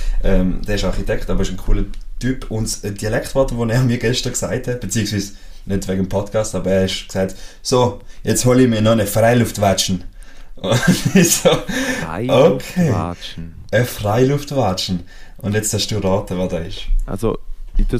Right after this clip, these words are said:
Speaker 2: mal kurz noch das Wort rausnehmen. Freiluft, irgendwie draussen und Watschen ist ein Sch-, ein Schlag ins Gesicht, oder, oder,
Speaker 1: Watschen
Speaker 2: äh,
Speaker 1: ist eigentlich ein Kla-, ein Klapp, ja.
Speaker 2: Ja. Ja, ich weiss nicht, ich hätte das Berliner Luft oder so gesagt.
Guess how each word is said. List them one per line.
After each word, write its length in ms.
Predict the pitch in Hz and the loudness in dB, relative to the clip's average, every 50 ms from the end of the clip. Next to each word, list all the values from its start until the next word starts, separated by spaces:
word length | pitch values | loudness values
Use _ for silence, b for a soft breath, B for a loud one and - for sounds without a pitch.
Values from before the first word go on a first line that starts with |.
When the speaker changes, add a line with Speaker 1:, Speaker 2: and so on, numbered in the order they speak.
| - - | -2 -2
Speaker 2:
mal 140 | 110 101 | -4 -4
kurz 380 | 98 - 110 95 101 101 - - | 0 4 4 4 4 4 2 2
noch 80 | 110 104 | 2 2
das 160 | - - - - | 0 0 -2 -4
Wort 380 | 104 98 95 95 95 98 - | -4 -2 0 0 0 -2 -4
rausnehmen. 380 | 104 95 104 101 98 95 92 90 | -6 -4 -4 -4 -2 -2 -4 -6
Freiluft, 1000 | - - 98 95 90 104 110 117 120 120 123 123 127 - - - - - - - - - - - - - - - - - 101 | -6 -4 -2 0 2 2 2 2 2 2 0 0 -2 -4 -10 -14 -14 -16 -16 -16 -14 -14 -14 -14 -14 -16 -16 -16 -14 -10 -8
irgendwie 280 | 104 104 101 98 95 | -6 -4 -4 -4 -4
draussen 520 | - - 135 147 - - 147 139 143 143 - | -4 -6 -6 -6 -4 -2 0 0 0 -2 -4
und 220 | - - 101 95 101 | -6 -6 -6 -2 0
Watschen 360 | 104 98 117 - - - 113 | 0 0 0 -2 -4 -4 -4
ist 140 | 101 95 107 | -4 -4 -6
ein 60 | 95 | -10
Sch-, 120 | - - - - | -10 -10 -10 -8
ein 100 | 110 104 | -8 -8
Schlag 320 | - - 107 101 110 107 - | -6 -4 -4 -4 -4 -6 -8
ins 120 | 101 - | -12 -14
Gesicht, 340 | - - - 110 110 - - | -10 -8 -8 -8 -8 -6 -8
oder, 260 | 98 92 - - - - | -8 -8 -6 -6 -4 -4
oder, 200 | - - 101 104 | -2 -2 0 0
Speaker 1:
Watschen 320 | 107 117 123 101 - 120 | 0 0 0 0 -2 -2
Speaker 2:
äh, 20 | 110 | -2
Speaker 1:
ist 80 | 104 113 | -2 -2
eigentlich 240 | 107 110 110 - 107 | -2 -2 -4 -4 -8
ein 80 | 95 | -8
Kla-, 200 | - 110 104 - - | -6 -4 -6 -6 -6
ein 80 | 98 98 | -8 -8
Klapp, 360 | - 95 95 98 - - - | -6 -6 -6 -6 -8 -8 -6
ja. 200 | 95 92 92 98 - | -6 -4 -6 -6 -6
Speaker 2:
Ja. 200 | - 85 90 87 - b b b b b b b b b b b b - | -4 -4 -4 -4 -4 b b b b b b b b b b b b -8
Ja, 100 | 104 98 | -6 -4
ich 60 | 95 | -2
weiss 180 | 92 90 82 - | -4 -4 -4 -2
nicht, 120 | 117 113 | 0 2
ich 60 | 120 123 | 2 2
hätte 120 | 110 - | 0 -2
das 80 | - - | -6 -2
Berliner 340 | - 101 95 101 101 104 98 | -2 0 0 0 0 0 0
Luft 300 | 101 113 120 - - 135 | 0 0 -2 -2 -2 -2
oder 160 | 123 123 117 | -2 -2 -2
so 160 | - 123 117 | -2 -2 -4
gesagt. 400 | - - - - - 92 - | -4 -6 -6 -6 -6 -6 -8